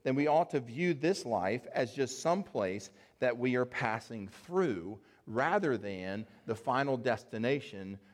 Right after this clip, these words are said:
for our, uh, conscious self. Jesus said it this way.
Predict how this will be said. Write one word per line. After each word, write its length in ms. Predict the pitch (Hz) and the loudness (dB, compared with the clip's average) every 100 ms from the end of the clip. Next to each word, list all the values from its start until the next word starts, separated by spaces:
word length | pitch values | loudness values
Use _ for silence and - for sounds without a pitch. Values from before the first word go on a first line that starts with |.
| _ | _
for 440 | - 123 120 117 | -4 0 2 2
our, 480 | 76 113 113 110 107 - - | 2 2 4 2 -2 -12 -6
uh, 140 | 98 | -6
conscious 580 | 95 135 120 110 107 - | -4 -2 -2 -2 -10 -14
self. 520 | - - 110 82 - - _ _ - | -12 -2 0 -2 -12 -20 _ _ -4
Jesus 340 | 143 147 143 | 0 0 -2
said 180 | 143 131 | 0 0
it 100 | 123 | 2
this 240 | 127 127 | -2 -2
way. 220 | 98 78 | -8 -10